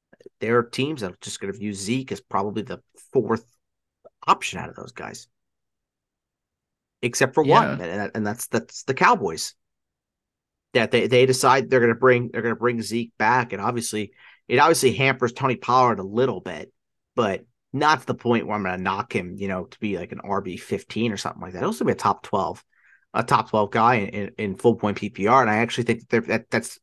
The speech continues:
Speaker 1: the way he's best used, as a complementary piece and not necessarily the,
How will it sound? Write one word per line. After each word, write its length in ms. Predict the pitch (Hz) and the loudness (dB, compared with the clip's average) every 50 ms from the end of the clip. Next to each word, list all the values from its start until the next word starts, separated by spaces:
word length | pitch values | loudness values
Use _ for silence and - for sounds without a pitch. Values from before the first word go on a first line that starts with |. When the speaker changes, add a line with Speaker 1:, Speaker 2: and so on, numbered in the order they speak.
| _ _ | _ _
Speaker 1:
the 80 | - | 0
way 120 | 110 110 104 | 0 2 2
he's 200 | 113 107 101 - | 2 0 -2 -2
best 320 | - 113 101 - - - | -2 -2 -2 -2 -2 0
used, 400 | 120 156 180 139 - - - - - _ _ _ _ _ _ _ _ | 4 4 4 4 4 0 -10 -18 -20 _ _ _ _ _ _ _ _
as 320 | - 117 113 113 104 98 - | -2 0 0 0 -2 -4 -6
a 60 | 110 | -4
complementary 640 | - - 127 120 123 104 107 123 123 120 113 110 107 | 0 2 2 2 2 0 0 4 4 4 4 2 0
piece 340 | - - 135 135 127 113 - | -2 -2 -2 -2 -2 -2 -4
and 140 | 101 95 104 | -8 -6 -4
not 180 | 107 104 - | -4 -4 -4
necessarily 680 | 90 107 104 - - - - 117 113 113 113 104 104 101 | -4 -8 -8 -8 -6 -2 0 2 2 2 2 2 0 -2
the, 440 | 101 - 107 104 101 98 98 95 - | -2 -4 -4 -4 -4 -4 -6 -8 -10